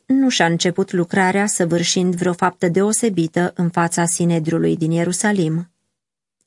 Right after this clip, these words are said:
La o întâlnire familială dintr-un mic sat galilean,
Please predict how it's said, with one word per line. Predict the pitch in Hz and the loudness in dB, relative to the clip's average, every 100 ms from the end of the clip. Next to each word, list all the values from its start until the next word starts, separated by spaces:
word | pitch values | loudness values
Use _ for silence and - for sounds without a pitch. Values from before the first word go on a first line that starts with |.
| _ _ _ _ _ _ _ _ _ | _ _ _ _ _ _ _ _ _
La | - 214 | 0 2
o | 208 | 4
întâlnire | 202 196 190 196 285 320 | 4 2 2 2 2 0
familială | 285 190 175 170 180 170 156 175 202 _ | 0 0 2 0 2 2 2 0 -2 _
dintr-un | - 170 170 170 | -4 -2 0 0
mic | 170 220 | 0 -2
sat | - 208 185 - | -2 -2 -2 -4
galilean, | 170 160 165 170 170 175 208 | -4 0 0 2 0 0 -2